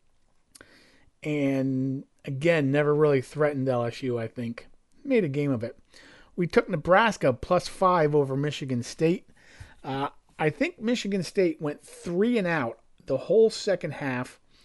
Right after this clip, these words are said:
They got a special teams touchdown to put them up twenty to thirteen. Uh, Nebraska did tie it up. It went into overtime, where a field goal by Michigan State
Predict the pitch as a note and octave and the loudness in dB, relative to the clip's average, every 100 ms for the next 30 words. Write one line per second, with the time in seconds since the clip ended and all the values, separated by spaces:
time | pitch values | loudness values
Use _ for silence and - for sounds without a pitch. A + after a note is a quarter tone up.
0 | - - - _ - E3+ D#3+ C#3 - G#3+ | -20 -20 -20 _ -4 0 2 0 2 0
1 | G#3+ G#3+ - G#3 F#3 - F#3 E3+ - D3+ | 2 -4 0 0 -2 -4 -2 -2 -2 -2
2 | B2+ B2+ D3+ - _ - - D3+ D#3+ D3 | -2 -4 -8 -12 _ -20 -6 -4 -2 0
3 | C#3+ - _ - F3 E3 D#3+ C#3 - D3 | 0 -4 _ -6 -2 0 -2 -4 -2 -4
4 | - D3+ C#3 C#3 - - - - - - | -2 0 0 0 -6 -20 -20 -20 -8 0
5 | C3+ C3+ C#3 D#3+ F#3 - F3 E3+ F3 E3+ | 4 4 6 6 6 4 4 4 2 4
6 | E3 E3 D#3+ E3 D#3+ D#3 C#3+ - A3 B3 | 6 6 4 2 2 2 0 4 6 6
7 | A3 A3+ A#3 A#3 A3 - - D3 C3+ C3+ | 2 2 4 4 4 0 -6 2 4 4
8 | C#3 - - - G#3 G#3 F#3 D3 C#3 B2 | 2 -4 -14 -4 4 8 8 6 4 4
9 | A#2+ - - - - - - D3 C3 C3+ | 2 -2 -12 -20 -20 -20 -12 -2 0 0
10 | C#3+ - D3+ C3 - - C#3+ C#3 | -2 -4 -4 -4 -4 0 0 0